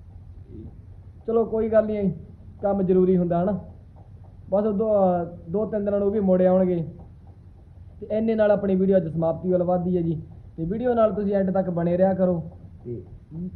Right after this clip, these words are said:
ਵੀਡੀਓ ਵਧੀਆ ਲੱਗੇ ਲੈ, ਅਹ, ਵੀਡੀਓ ਵਧੀਆ ਲੱਗੇ ਆ, ਵੀਡੀਓ ਵਧੀਆ ਲੱਗੇ ਤੇ ਚੈਨਲ ਨੂੰ ਸਬਸਕ੍ਰਾਈਬ ਕਰ ਲਿਓ। ਤੇ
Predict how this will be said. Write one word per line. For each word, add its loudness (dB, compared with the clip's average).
ਵੀਡੀਓ -2
ਵਧੀਆ 4
ਲੱਗੇ 4
ਲੈ, 4
ਅਹ, -6
ਵੀਡੀਓ 0
ਵਧੀਆ 2
ਲੱਗੇ 2
ਆ, 0
ਵੀਡੀਓ 0
ਵਧੀਆ 4
ਲੱਗੇ 0
ਤੇ -6
ਚੈਨਲ 2
ਨੂੰ 2
ਸਬਸਕ੍ਰਾਈਬ 0
ਕਰ 0
ਲਿਓ। 0
ਤੇ -8